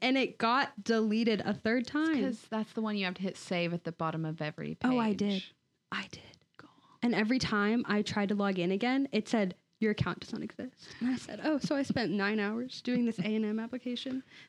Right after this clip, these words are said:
Speaker 1: for a school that I don't even wanna go to that much." And yeah, don't use Apply Texas. Zero out of ten.
Speaker 2: We don't disagree.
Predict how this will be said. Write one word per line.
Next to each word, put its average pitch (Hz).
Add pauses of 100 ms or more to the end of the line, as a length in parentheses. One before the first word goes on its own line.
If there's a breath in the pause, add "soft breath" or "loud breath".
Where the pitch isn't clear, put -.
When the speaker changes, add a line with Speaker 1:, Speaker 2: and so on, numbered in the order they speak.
Speaker 1:
for 220
a 226
school 233
that 175
I -
don't 180
even 151
wanna 147
go 175
to 160
that 196
much." 185 (160)
And 233
yeah, 233
don't 202
use 190
Apply 190
Texas. 196 (100)
Zero 240
out 196
of 160
ten. 190 (1900 loud breath)
Speaker 2:
We 190
don't 160
disagree. -